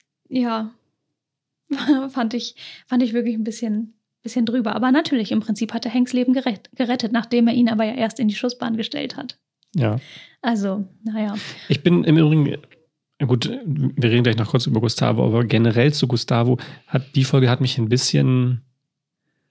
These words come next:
Speaker 2: ähm, dazu ge-, mehr dazu gebracht, dass ich noch mehr über ihn erfahren möchte.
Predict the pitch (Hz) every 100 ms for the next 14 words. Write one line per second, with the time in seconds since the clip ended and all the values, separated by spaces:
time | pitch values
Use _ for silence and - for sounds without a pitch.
0 | _ _ _ _ _ _ 120 107 107 107
1 | 110 110 - _ _ _ _ _ _ _
2 | _ _ _ 117 - 123 - 120 127 131
3 | 131 117 104 101 113 - 107 101 113 120
4 | 123 - 117 - 110 107 92 92 - -